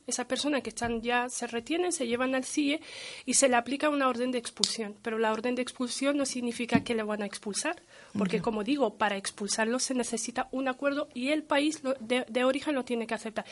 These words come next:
Speaker 1: Si no, le dan un papel, un documento que dice que tiene una orden de expulsión y tiene que salir en X días, y ya otra vez lo dejan en libertad. Porque, como digo, los cies no son, no se puede quedar, no se pueden quedar más de sesenta días. Entonces,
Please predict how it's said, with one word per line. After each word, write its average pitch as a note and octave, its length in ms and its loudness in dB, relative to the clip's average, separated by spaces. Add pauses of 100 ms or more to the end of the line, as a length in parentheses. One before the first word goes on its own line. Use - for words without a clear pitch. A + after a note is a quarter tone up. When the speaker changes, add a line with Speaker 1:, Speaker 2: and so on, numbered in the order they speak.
(180)
Speaker 1:
Si - 140 -2
no, C#4 100 6
le B3+ 100 4
dan A#3 220 0
un C#4+ 140 2
papel, D#4 340 2
un D4+ 100 2
documento C#4+ 500 0
que A3+ 140 0
dice B3 280 -2
que G#3+ 100 -6
tiene C#4 180 -2
una C4+ 160 2
orden C#4 240 0
de C4+ 60 -2
expulsión C4+ 540 -4
y B3 60 -8
tiene C4 260 -2
que B3+ 100 -6
salir D4 340 0
en A#3+ 140 0
X A3 280 -6
días, G#3 300 -4 (300)
y B3 80 -6
ya C4+ 180 2
otra C4+ 300 4
vez B3 160 2
lo A#3+ 80 0
dejan A#3+ 260 -2
en A#3 100 0
libertad. G#3 380 -4 (320)
Porque, A3+ 240 -2
como A3+ 240 0
digo, C#4 280 4
los A3 260 0
cies C#4 400 -2
no C#4 240 6
son, C4+ 400 8 (380)
no B3+ 100 6
se C#4+ 140 2
puede C4+ 260 4
quedar, C4 320 2
no B3+ 380 0
se C#4 100 0
pueden C4 280 0
quedar B3+ 220 2
más A#3+ 200 0
de A3 80 -2
sesenta G#3+ 440 0
días. G3 360 -4
Entonces, A3 420 -2